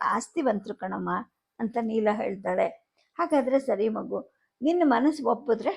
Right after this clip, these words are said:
ನಂದೇನೋ ಆಕ್ಷೇಪಣೆ ಇಲ್ಲ, ಹುಡುಕೊಂಡು ಬಾಗಿಲ ಹತ್ರಕ್ಕೆ ಬಂದಿರೋ ಭಾಗ್ಯನ ಬಿಡೋದು ಚಂದ ಅಲ್ಲ, ಹೋಗು"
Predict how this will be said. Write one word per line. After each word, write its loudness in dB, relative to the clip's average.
ನಂದೇನೋ 0
ಆಕ್ಷೇಪಣೆ -4
ಇಲ್ಲ, -4
ಹುಡುಕೊಂಡು 4
ಬಾಗಿಲ 8
ಹತ್ರಕ್ಕೆ -4
ಬಂದಿರೋ 2
ಭಾಗ್ಯನ 0
ಬಿಡೋದು -2
ಚಂದ 6
ಅಲ್ಲ, -2
ಹೋಗು" 4